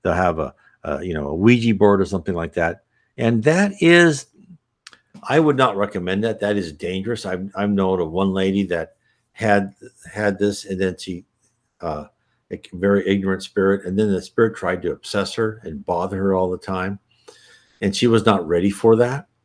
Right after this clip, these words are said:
And that's why in Spiritism, when they teach people how to be mediums,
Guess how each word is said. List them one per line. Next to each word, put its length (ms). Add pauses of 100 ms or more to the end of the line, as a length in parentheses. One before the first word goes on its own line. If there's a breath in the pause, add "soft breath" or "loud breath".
(180)
And 100
that's 240
why 220
in 180
Spiritism, 720 (400 soft breath)
when 160
they 140
teach 360
people 520 (280 soft breath)
how 160
to 80
be 160
mediums, 800